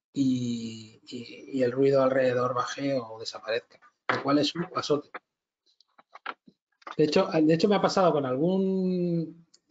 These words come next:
bueno, como sabéis, hay mucho fotógrafo de prensa y de agencia que, que tiene que hacer doble función y es el pollaque que le llaman. El pollaque, estás ahí, le das al botón rojo y grabas vídeo.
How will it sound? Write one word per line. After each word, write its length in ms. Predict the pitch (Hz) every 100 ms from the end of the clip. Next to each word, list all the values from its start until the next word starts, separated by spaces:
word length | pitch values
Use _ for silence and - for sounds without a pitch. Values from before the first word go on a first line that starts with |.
| _ _ _ _ - -
bueno, 160 | 165
como 140 | 135 131
sabéis, 360 | 127 160 165
hay 100 | 151
mucho 520 | 143 143 135 131 131 127
fotógrafo 680 | 135 139 139 135 139 135 131
de 160 | 127
prensa 540 | 143 160 170 160 151 156
y 40 |
de 60 | 127
agencia 560 | - 151 147 143 170
que, 840 | 156 127 120 117 113 113 110 110 107
que 300 | 117 113 110
tiene 200 | 110 127
que 60 | 127
hacer 180 | - 131
doble 180 | 131 127
función 580 | 135 127 190 208 240 -
y 380 | 123 120 117 - _ _ _ _ -
es 280 | 139 131 135
el 100 | 131
pollaque 400 | 127 175 175 147
que 100 | 139
le 140 | 139
llaman. 280 | 165 165 208
El 140 | 123
pollaque, 360 | 131 127 147 147
estás 260 | - 139
ahí, 260 | 147 151 151 - - - -
le 80 | 143
das 140 | 147
al 80 | 147
botón 260 | 139 135 139
rojo 240 | 151 151
y 40 |
grabas 280 | 143 135 131
vídeo. 400 | 180 190 165 -